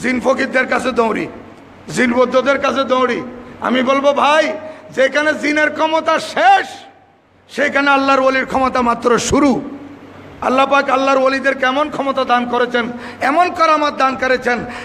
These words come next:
এমন অলৌকিক ক্ষমতা দিয়েছেন, যেগুলো মানুষের বিবেকে বুঝে আসবে না। উনি আসেফ ইবনে বরখিয়া রাদিয়াল্লাহু তাআলা আনহু, উনি দাঁড়িয়ে বলেন, "হুজুর,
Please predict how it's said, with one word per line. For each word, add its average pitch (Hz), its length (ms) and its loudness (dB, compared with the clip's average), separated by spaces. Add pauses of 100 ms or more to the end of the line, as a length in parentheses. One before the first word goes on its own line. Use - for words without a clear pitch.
এমন 311 320 2
অলৌকিক 294 480 4
ক্ষমতা 269 380 0
দিয়েছেন, 262 480 0 (340)
যেগুলো 262 320 0
মানুষের 262 400 0
বিবেকে 247 480 0
বুঝে 240 260 0
আসবে 180 280 -2
না। 139 80 -8 (1000)
উনি 240 220 0
আসেফ 247 340 2 (200)
ইবনে 240 280 -4
বরখিয়া 240 720 0 (240)
রাদিয়াল্লাহু 262 560 2
তাআলা 262 200 0
আনহু, 269 400 0 (200)
উনি 262 200 0
দাঁড়িয়ে 262 320 2
বলেন, 262 260 2
"হুজুর, 247 380 0